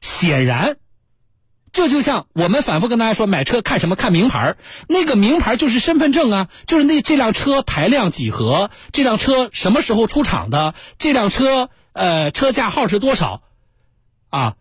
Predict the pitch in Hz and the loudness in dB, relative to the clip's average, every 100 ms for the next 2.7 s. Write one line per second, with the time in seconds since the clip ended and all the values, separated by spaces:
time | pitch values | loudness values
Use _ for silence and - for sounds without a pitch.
0 | _ - 214 202 392 359 262 311 254 339 | _ -2 -2 0 2 2 4 2 0 2
1 | 330 262 175 190 302 269 180 156 - 240 | 2 2 0 0 0 2 0 0 0 0
2 | 247 269 285 233 202 156 | 0 2 2 2 0 -2